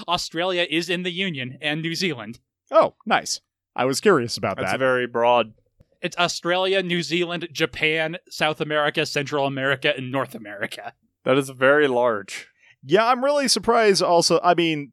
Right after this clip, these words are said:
Speaker 2: that tracks with kind of, like, modern day alliances, but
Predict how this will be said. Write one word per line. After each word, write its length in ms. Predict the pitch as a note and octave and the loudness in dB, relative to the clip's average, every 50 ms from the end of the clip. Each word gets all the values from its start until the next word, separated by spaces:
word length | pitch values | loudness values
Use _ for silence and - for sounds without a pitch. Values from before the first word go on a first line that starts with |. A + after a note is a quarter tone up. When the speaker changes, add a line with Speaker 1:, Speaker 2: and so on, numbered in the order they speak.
| - | -2
Speaker 2:
that 240 | - C#3 C3+ C3 - | 2 2 2 2 2
tracks 520 | - - - - C3 B2+ B2+ C3 - - - | -4 -14 -6 0 2 2 2 2 0 0 -4
with 120 | B2 G#2+ | -6 -6
kind 180 | - B2+ A#2 A2+ | -4 -4 -4 -2
of, 60 | G2+ | -2
like, 180 | G#2+ G2+ F#2+ | -2 -4 -4
modern 320 | - G2 F#2+ G#2+ G#2+ A2 A2 | -4 -4 -4 -2 -2 -4 -2
day 160 | G2+ G#2+ G#2 | -2 -2 -2
alliances, 800 | G2 F2+ E2 F2 F#2 G2+ A#2 B2 C3 B2 - C#3 C3+ C3+ B2+ - | -2 -2 -4 -4 -4 -2 -2 -2 0 0 2 4 4 4 2 0
but 400 | A2 G#2 G2 A2+ G#2 F#2+ F#2 - | -4 -2 0 0 0 0 -2 -6